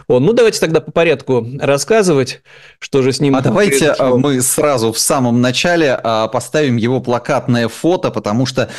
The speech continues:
Speaker 2: в отличие от многих наших других героев, этого в лицо практически никто не знает. В России, во всяком случае.
Speaker 1: Ну, может быть, и слава богу, потому что в Норвегии вообще не ведется никаких споров, никто его не оправдывает, нет никакой полемики,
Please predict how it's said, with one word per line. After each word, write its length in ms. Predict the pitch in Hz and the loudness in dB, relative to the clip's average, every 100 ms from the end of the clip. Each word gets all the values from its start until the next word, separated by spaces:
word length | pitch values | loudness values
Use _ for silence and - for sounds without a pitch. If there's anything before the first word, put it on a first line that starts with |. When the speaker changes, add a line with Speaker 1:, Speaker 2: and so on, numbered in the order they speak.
| - - | -18 -8
Speaker 2:
в 120 | 110 | -4
отличие 460 | 117 135 127 - 120 | 0 0 0 0 0
от 200 | 113 - | -2 -2
многих 420 | 117 139 120 98 | 0 0 0 -2
наших 300 | 120 110 117 | -4 -2 0
других 440 | 123 135 165 180 | 0 0 0 0
героев, 440 | 143 151 151 135 - | 0 2 2 2 0
этого 400 | 147 151 143 131 | -2 -2 -2 -2
в 80 | 120 | 0
лицо 380 | 117 - 143 | -2 -2 -4
практически 680 | 127 - - 123 110 - - | -2 -6 -4 -6 -4 -4 0
никто 380 | 113 101 - 98 | 0 0 -2 -4
не 100 | 76 | -4
знает. 480 | - 71 50 50 - _ _ _ _ - | -6 -6 -6 -8 -16 _ _ _ _ -4
В 60 | 165 | -2
России, 260 | 185 - | -2 -2
во 100 | 90 | -4
всяком 240 | 78 - - | -4 -6 -8
случае. 340 | - - - - _ _ _ _ _ _ - | -10 -12 -14 -18 _ _ _ _ _ _ -4
Speaker 1:
Ну, 380 | 196 233 196 151 - | 0 0 0 -4 -4
может 460 | 143 160 175 175 | -4 0 0 2
быть, 160 | 175 180 | 0 0
и 20 | |
слава 300 | - 175 180 | 0 2 2
богу, 320 | 175 147 104 | 2 0 -2
потому 320 | 120 127 139 | -2 -2 -2
что 120 | 127 135 | -2 -2
в 60 | |
Норвегии 440 | 147 151 160 135 143 | 0 2 2 2 2
вообще 280 | 156 - | 0 -2
не 120 | 110 110 | -2 -2
ведется 360 | 131 123 - | 0 -2 0
никаких 400 | 127 127 123 135 | -2 0 -2 -4
споров, 420 | - - 190 151 | -4 0 2 2
никто 300 | 139 135 156 | -2 0 2
его 260 | 139 139 127 - - | 2 2 -2 -6 -6
не 160 | 147 160 | -2 0
оправдывает, 640 | 131 185 233 196 147 123 | 0 0 2 2 0 0
нет 220 | 156 156 156 | -2 -4 -2
никакой 320 | 143 147 143 | -2 0 0
полемики, 720 | 143 175 240 190 139 139 | 0 2 0 0 -2 -4